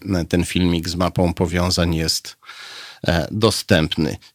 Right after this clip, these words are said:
E, jakie ty wrażenie odniosłeś wtedy, kiedy Falenta, e, wszedł na salę sądową? A ty go widziałeś nawet wcześniej, jeszcze na korytarzu go widziałeś.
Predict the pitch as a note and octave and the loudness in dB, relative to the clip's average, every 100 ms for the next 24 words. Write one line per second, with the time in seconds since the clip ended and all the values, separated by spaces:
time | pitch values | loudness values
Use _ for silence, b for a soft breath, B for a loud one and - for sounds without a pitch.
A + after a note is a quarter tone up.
0 | - G2+ G2+ G2 G2 G2 F#2+ G#2 F#2 D3 | 2 6 6 6 4 2 0 -2 2 4
1 | - A#2 G#2+ G2 F#2+ F#2 F2 E2+ E2+ - | 6 4 2 2 2 2 0 0 -2 -2
2 | F2+ F#2+ F2+ - D#2+ - - E2+ D2 D#2 | -2 0 0 0 -4 -4 -2 -2 -2 -4
3 | F2+ D2+ E2 - F#2 D#2 D#2 D2+ D2 C#2+ | -2 -2 -4 0 0 2 -2 -2 -2 -2
4 | - B1+ A1 - - D#2 F#2 D#2 D2+ E2 | -2 -4 -6 -4 -4 -2 -4 -4 -4 -4
5 | - E2 D2+ - E2 G#2+ A#2 A#2+ A#2 - | 0 0 0 -2 -2 2 2 4 4 4
6 | A2 G2 - D3+ - A#2 - A#2 A2 B2+ | 2 2 4 6 6 4 6 4 6 6
7 | A#2 A2+ B2 F2+ E2 D#2+ E2 D#2+ D2 C#2+ | 6 6 6 4 -4 -4 -4 -6 -6 -6
8 | - | -8